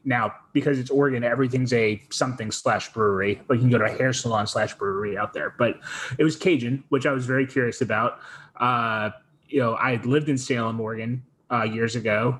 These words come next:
Didn't really strike me for much of a Cajun culture out there, so I was curious. So we went, we showed up.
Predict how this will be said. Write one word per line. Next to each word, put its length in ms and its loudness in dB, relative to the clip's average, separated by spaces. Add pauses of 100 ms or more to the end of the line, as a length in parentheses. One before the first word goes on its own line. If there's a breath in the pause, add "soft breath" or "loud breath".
Didn't 260 2
really 220 2
strike 320 -4
me 80 2
for 120 -2
much 220 0
of 100 -2
a 120 2
Cajun 440 0
culture 380 2
out 160 0
there, 200 2
so 160 0
I 20 2
was 140 -2
curious. 400 -2
So 320 0 (300)
we 80 6
went, 260 4 (260)
we 60 0
showed 300 2
up. 260 -2